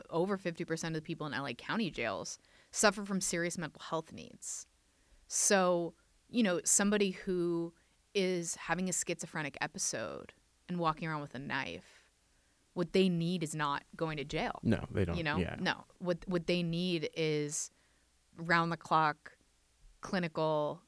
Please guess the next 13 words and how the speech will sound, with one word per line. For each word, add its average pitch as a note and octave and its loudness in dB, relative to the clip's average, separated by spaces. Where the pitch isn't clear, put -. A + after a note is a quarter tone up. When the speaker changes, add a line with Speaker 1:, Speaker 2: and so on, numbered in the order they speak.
Speaker 1:
care E3+ 2
and B2+ -4
support - -4
for - -6
their C3+ -2
mental B2 -8
health - -6
needs. - -14
And F#3+ 2
so G3 4
that G#3+ 6
honestly A3 4
addresses - -4